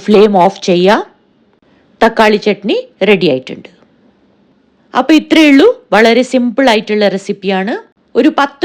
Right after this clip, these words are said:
മിനിറ്റിൻ്റെ ഉള്ളിൽ തന്നെ നമുക്ക് പെട്ടെന്ന് തയ്യാറാക്കിയെടുക്കാം. ഇന്ന് ഞാനിത് ദോശേൻ്റെ കൂടെയാണ് സെർവ് ചെയ്യുന്നത്. നിങ്ങൾക്ക് ദോശേൻ്റെ കൂടെയും ഇഡ്ഡലിൻ്റെ കൂടെയും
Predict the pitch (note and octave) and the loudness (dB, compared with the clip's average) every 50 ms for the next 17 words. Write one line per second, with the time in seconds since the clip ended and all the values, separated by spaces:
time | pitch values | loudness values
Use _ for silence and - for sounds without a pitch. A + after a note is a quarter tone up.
0 | F4 D4+ C#4 A#3+ A#3 A#3 A3+ G3+ G3+ G3+ G3 G3 G3 F#3+ F#3 F#3 G3 A#3+ B3+ A3 | -2 -2 -2 -4 -4 -4 -6 -4 -4 -4 -4 -4 -4 -4 -4 -4 -4 -6 -6 -6
1 | G3+ - G#3 - - G#3 G#3 - - A#3 A3+ A3+ A#3+ E4 G#4+ - _ A3+ G#3 G3+ | -4 -6 -4 -2 -2 -2 -2 -2 -4 -4 -2 -2 -4 -6 -8 -6 _ 0 2 2
2 | F#3+ F3 E3 D#3 E3 - - E3 D#3 D3 D#3 - G#3+ C#4 G4+ G#4 _ _ _ _ | 2 2 2 0 -2 -4 -6 -8 -6 -6 -6 -4 -4 -4 -4 -6 _ _ _ _
3 | _ _ _ _ _ _ _ _ _ _ _ _ _ _ _ _ _ _ - A#3+ | _ _ _ _ _ _ _ _ _ _ _ _ _ _ _ _ _ _ -2 0
4 | D4+ D#4+ E4+ D4 C#4+ C4 A#3+ A#3 A3+ A3 F#3 E3+ D4+ A4+ C5 - _ _ _ _ | 2 2 4 4 4 2 2 0 -2 -4 -2 0 0 0 -2 -4 _ _ _ _
5 | _ _ _ _ _ D#3 - G#3 B3+ C4+ - D#4 D4+ D4 C#4 C4+ G3 G#3+ G3+ G3 | _ _ _ _ _ 2 4 4 4 4 2 2 2 2 2 2 2 2 2 2
6 | F#3+ F3+ F3 F3+ F#3+ F#3 - F#3+ F3+ F3+ F3 F#3 F3+ F3 E3+ F3 F3+ F3 F#3+ D4 | 2 0 -2 -4 -6 -4 -2 -2 -2 0 -2 -4 -4 -4 -6 -6 -6 -4 -4 -4
7 | A4 A#4 - _ _ _ _ _ _ _ _ _ _ _ _ _ _ _ _ _ | -4 -6 -10 _ _ _ _ _ _ _ _ _ _ _ _ _ _ _ _ _
8 | _ _ _ _ _ _ _ _ _ _ _ _ _ _ _ _ _ _ _ _ | _ _ _ _ _ _ _ _ _ _ _ _ _ _ _ _ _ _ _ _
9 | _ _ _ _ _ _ - G3 A3 A3+ A#3 A3+ A3+ - D4 G3+ A3+ F3+ G#3+ G#3+ | _ _ _ _ _ _ -2 0 0 2 2 2 2 2 2 4 4 4 4 2
10 | - A#3+ A3+ A3 A3+ G3 F3 G#3+ G#3+ F#3 G#3+ A#3+ C#4+ D#4+ C4+ G3 D#3 D3+ G#3 G#3 | 0 -2 0 0 0 0 0 0 0 0 -2 -4 -4 -4 -6 -6 -4 -4 -2 0
11 | A#3 A3+ A3 A#3 F#3 E3 G3+ G3+ G3+ G#3 G#3+ B3+ | 0 2 2 0 0 0 -2 0 0 -2 -2 -4